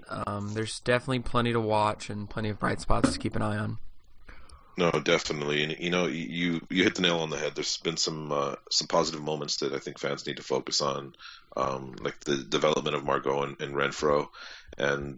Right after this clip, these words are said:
Speaker 2: they're, you know, just the way they're playing is pretty much showing that they belong in the major leagues. And that's an exciting thing for, for Padre fans, since they are the first wave of, of talent that's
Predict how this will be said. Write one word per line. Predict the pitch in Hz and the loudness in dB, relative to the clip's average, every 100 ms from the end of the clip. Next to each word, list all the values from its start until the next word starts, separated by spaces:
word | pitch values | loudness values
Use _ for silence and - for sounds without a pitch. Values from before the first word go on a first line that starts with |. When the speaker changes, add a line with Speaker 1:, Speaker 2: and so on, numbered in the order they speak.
| - | 0
Speaker 2:
they're, | - 78 76 73 71 - - - - - - | 4 8 8 4 0 -8 -18 -20 -20 -18 -10
you | 98 | -4
know, | 80 | -2
just | 76 - - | -2 -2 0
the | |
way | 85 80 | 2 2
they're | 76 | 0
playing | - 76 76 76 | -2 -2 -4 -6
is | 73 69 - - - _ | -4 -2 0 -2 -4 _
pretty | - 87 | -6 -4
much | 82 | -2
showing | - 76 78 76 | 0 0 0 -2
that | 67 | -4
they | 71 69 | -2 -2
belong | 69 71 71 | -2 -2 -2
in | 71 | -4
the | 69 | -6
major | 69 67 | -6 -4
leagues. | 67 69 76 | -2 -2 -2
And | 78 | -4
that's | 82 | -2
an | 110 | -2
exciting | - 90 80 | 2 2 2
thing | - 82 80 | -2 -4 -4
for, | - 71 69 | -2 -2 -2
for | 78 | -6
Padre | 71 67 71 | -2 -2 -2
fans, | - 67 65 | -4 -4 -4
since | 69 - | -8 -2
they | 73 | 0
are | 78 | 0
the | 76 | -2
first | - 80 - 78 | -4 -4 -2 0
wave | 73 73 | 0 -2
of, | - - - - - 78 | -10 -16 -18 -18 -8 -6
of | - | 0
talent | 92 95 82 - | 4 4 2 -2
that's | - - - | -2 0 -2